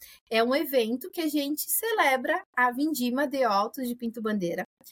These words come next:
A gente realiza esse evento na Aurora, em Pinto Bandeira. Quem já passou por lá viu o quanto é lindo aquele espaço, né? Então, a gente tem um evento que esse, nessa edição, ele vai ser um evento onde você, ao, ao adquirir o ingresso, você ganha essa taça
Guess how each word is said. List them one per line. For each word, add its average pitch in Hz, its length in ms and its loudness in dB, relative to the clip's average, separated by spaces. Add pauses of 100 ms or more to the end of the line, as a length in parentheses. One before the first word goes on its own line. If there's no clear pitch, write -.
(260)
A 196 80 0
gente 233 320 -2
realiza 247 440 2
esse 269 140 -2
evento 240 440 0
na 240 140 2
Aurora, 240 380 0
em 370 80 -4
Pinto 294 240 -6
Bandeira. 220 460 0
Quem 254 220 -2
já 311 100 0
passou 285 260 -2
por 247 160 -10
lá 220 200 0
viu 226 220 -4
o 247 40 -10
quanto 233 300 -2
é 277 60 2
lindo 247 460 2
aquele 247 280 0
espaço, - 600 -4
né? 196 180 -4 (500)
Então, 233 160 0
a 247 60 2
gente 254 260 -6
tem 262 520 2
um 247 180 0
evento 247 460 0
que - 160 -6
esse, 311 400 -2
nessa 285 320 0
edição, 196 600 0
ele 226 220 -6
vai 233 160 0
ser 240 180 -2
um 240 120 -2
evento 233 560 -2
onde 226 260 0
você, 233 240 -2
ao, 226 240 0
ao 214 160 0
adquirir 233 480 -6
o 277 60 -4
ingresso, 220 500 -2
você 214 220 -8
ganha 214 280 -6 (120)
essa 311 200 0
taça - 300 0